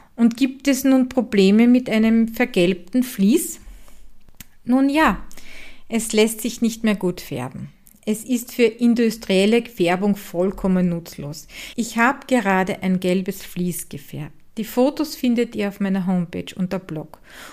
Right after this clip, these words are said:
oder hier unter Transcription. Das Vlies nimmt nun die Farbe nicht mehr richtig auf, beziehungsweise mischt das Gelb mit der Färbung. Ich habe somit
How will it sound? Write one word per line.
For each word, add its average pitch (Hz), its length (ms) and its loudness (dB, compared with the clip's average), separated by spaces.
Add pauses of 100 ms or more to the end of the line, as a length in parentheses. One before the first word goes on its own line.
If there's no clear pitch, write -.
(100)
oder 240 200 4
hier 254 380 4
unter 226 320 2
Transcription. 190 880 -4 (1000)
Das - 240 -4
Vlies 269 400 2
nimmt 247 340 6
nun 240 140 4
die 226 100 -4
Farbe 202 380 0
nicht 208 320 2
mehr 202 160 2
richtig 196 440 -8
auf, 202 260 -6
beziehungsweise 208 920 -2
mischt 226 420 -2
das - 220 -6
Gelb 220 480 0
mit 196 180 -2
der 185 80 -4
Färbung. 175 520 -4 (420)
Ich 226 240 -4
habe 226 260 0
somit 240 400 2